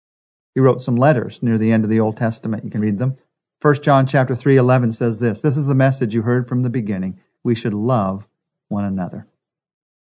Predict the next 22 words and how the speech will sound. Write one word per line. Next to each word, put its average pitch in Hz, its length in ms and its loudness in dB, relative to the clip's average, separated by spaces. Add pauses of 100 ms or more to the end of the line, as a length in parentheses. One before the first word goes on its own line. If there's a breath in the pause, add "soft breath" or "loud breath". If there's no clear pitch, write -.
John, 127 360 6
the 117 120 4
apostle, 135 560 2
at 110 140 0
age 127 300 4
about 120 320 2
ninety, 131 460 4
is 117 100 2
asked 123 320 2
to 131 60 -4
deliver 120 320 2
one 131 240 2
final 135 340 2
message 127 360 0
to 131 100 -6
the 131 100 -6
church. 110 360 -2
And 120 120 -2
it's 117 100 -6
as 131 120 0
if 170 140 4
he 147 220 4